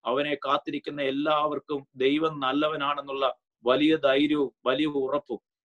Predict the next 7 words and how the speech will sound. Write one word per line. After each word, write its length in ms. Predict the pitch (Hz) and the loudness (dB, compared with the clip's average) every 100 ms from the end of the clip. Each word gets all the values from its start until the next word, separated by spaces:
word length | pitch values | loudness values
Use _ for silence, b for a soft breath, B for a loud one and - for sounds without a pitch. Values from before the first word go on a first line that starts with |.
| - | -2
ഈ 80 | 135 | 0
പ്രിയപ്പെട്ടവരുടെ 720 | 151 143 160 160 156 151 147 | 2 4 2 2 -2 0 0
ഉള്ളങ്ങളിൽ 540 | 139 135 156 147 139 131 | 0 2 0 0 -2 0
ദൈവത്തിന്റെ 520 | 131 147 - 143 135 | 0 0 -4 -2 0
ആത്മാവ് 600 | 131 - - 135 135 127 | 2 0 -2 0 2 0
നൽകി, 320 | 127 117 104 _ _ _ _ 127 | -4 -4 -8 _ _ _ _ -4
പ്രത്യാശയോടുകൂടെ 1080 | 131 151 156 160 160 156 151 143 151 143 | -2 4 6 6 4 0 0 -2 0 -2